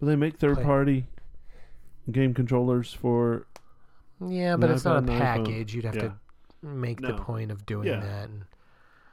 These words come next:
Speaker 1: I just, I don't, I personally don't see the draw for it. I mean, there are other game systems that are better. Um, you know, we'll see. I'm not getting it.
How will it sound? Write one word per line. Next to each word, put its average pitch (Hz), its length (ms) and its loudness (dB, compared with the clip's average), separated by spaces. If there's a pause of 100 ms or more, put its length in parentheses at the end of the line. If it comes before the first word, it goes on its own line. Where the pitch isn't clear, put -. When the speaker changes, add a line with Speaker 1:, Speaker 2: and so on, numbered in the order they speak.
(240)
Speaker 1:
I 127 160 2
just, 113 320 -6
I 123 180 2
don't, 123 160 -2 (600)
I 147 120 2
personally 131 440 0
don't 120 180 -4
see 117 120 -4
the 95 120 -2
draw 92 300 -2
for 110 280 0
it. - 100 -6 (180)
I 107 100 -2
mean, 104 160 0
there 101 140 2
are 98 40 2
other 101 220 0
game 101 300 -2
systems 98 440 -4
that 95 100 -2
are 90 60 -2
better. 101 460 0 (420)
Um, 90 420 -2 (1000)
you 156 80 -2
know, 156 120 -2 (720)
we'll 180 120 4
see. 175 320 0 (120)
I'm 127 180 4
not 135 200 2
getting 90 220 -4
it. 95 120 -8